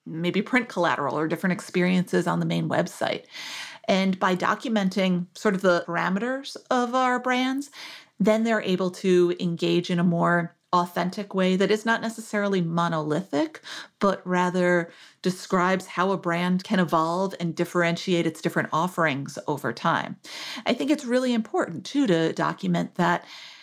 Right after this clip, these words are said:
so that our audiences know what to expect, too.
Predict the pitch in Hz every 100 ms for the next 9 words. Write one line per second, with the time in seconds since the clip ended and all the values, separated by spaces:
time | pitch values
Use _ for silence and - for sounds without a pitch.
0 | - - - 214 208 202 - _ - 220
1 | 226 214 302 320 95 - 139 - 185 175
2 | 147 180 - 160 - 127 - - - 147
3 | - - - - 226 -